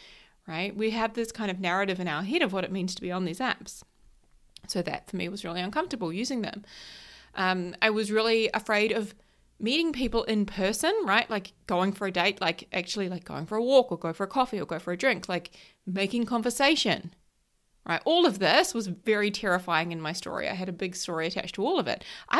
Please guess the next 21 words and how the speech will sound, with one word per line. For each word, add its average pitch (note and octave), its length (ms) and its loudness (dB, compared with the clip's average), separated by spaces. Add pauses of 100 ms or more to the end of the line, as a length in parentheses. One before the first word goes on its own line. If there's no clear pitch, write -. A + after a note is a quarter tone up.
(160)
was A3+ 80 2
really A#3 280 8
freaked G#3+ 320 0
out F3 220 8
as F3+ 140 -2
well F3+ 160 4
about G3+ 240 4
whether G#3 200 0
they G#3+ 140 -2
were G#3+ 80 -2
gonna G#3 220 0
try G3+ 180 -2
and F3+ 120 -2
kiss - 220 -8
me. - 200 -6 (240)
I - 40 -2
was G#3 80 0
like, G3 140 -2
"Do F3 80 -6
we E3+ 120 -6
hug? B3 340 -2